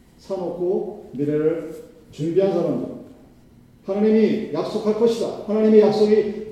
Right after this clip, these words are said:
이루어질 것이라는 나의 믿음을 오늘날 칠십 년, 사백 년 이후를 내다보고 투자를 할 수 있다는 것입니다. 여러분, 아브라함이 자기가 사랑했던 아내 사라의 매장지를 정가를 주고 사서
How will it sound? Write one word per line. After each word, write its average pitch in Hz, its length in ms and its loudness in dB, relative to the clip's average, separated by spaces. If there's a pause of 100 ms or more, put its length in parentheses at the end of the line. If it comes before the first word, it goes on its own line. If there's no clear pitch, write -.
(120)
이루어질 240 560 2
것이라는 233 440 4
나의 196 340 4
믿음을 220 500 2 (300)
오늘날 208 760 2
칠십 233 360 0
년, 160 260 -4
사백 214 300 -2
년 185 140 -4
이후를 247 280 2
내다보고 196 1000 2
투자를 - 680 -4
할 170 100 -8
수 156 180 -10
있다는 175 380 -2
것입니다. - 360 -8 (1300)
여러분, 147 220 -4
아브라함이 180 580 0 (1500)
자기가 214 240 6
사랑했던 220 440 4
아내 196 280 2
사라의 202 320 0
매장지를 170 840 0 (380)
정가를 180 540 -4
주고 180 260 -4
사서 208 640 -2